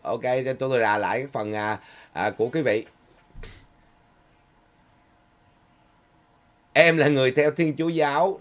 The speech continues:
thằng Tích Nhật Từ ra Hà Nội, em cho nó một bài học. Em, nếu em là người theo đạo thì em phải biết cái tinh thần nhân bản của chúng ta. Ok, chúng ta không dùng bạo lực được. Đối với lại cái tinh thần gọi là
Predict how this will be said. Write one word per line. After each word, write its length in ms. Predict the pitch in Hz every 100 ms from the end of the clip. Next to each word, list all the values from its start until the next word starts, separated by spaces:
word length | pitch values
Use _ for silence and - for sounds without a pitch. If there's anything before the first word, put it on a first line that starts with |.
| -
thằng 200 | 110 110
Tích 220 | 107 190
Nhật 160 | 151 113
Từ 160 | 117 110
ra 100 | 117
Hà 60 | 117
Nội, 260 | 92 110 -
em 220 | 127 123
cho 180 | 120 123
nó 100 | 143
một 120 | 117
bài 140 | 95 98
học. 260 | 98 - _ _ _ -
Em, 280 | 127 143 92 _ _ _ -
nếu 280 | 131 165 190
em 220 | 113 139 131
là 140 | 110
người 240 | 107 107
theo 300 | 101 127 127
đạo 380 | 123 - 76 90 - _ _ _ _ -
thì 120 | 107
em 160 | 123
phải 80 | 127
biết 140 | 147 160
cái 100 | 160
tinh 160 | 139 127
thần 200 | 110 95
nhân 180 | 117 113
bản 200 | 76 113
của 80 | 131
chúng 140 | 135
ta. 160 | 104 90 _ _ _ - - _ _ _ -
Ok, 400 | 110 113 113 135 135 _ _ 143
chúng 180 | 160
ta 140 | 156 120
không 260 | 123 123
dùng 140 | 107 92
bạo 120 | 92
lực 140 | 92
được. 340 | 95 90 101 - _ _ _ _ -
Đối 320 | 123 151 190
với 180 | 170 165
lại 220 | 160 87
cái 120 | 107
tinh 200 | 127 120
thần 220 | 101 95 90
gọi 160 | 92
là 220 | 101 90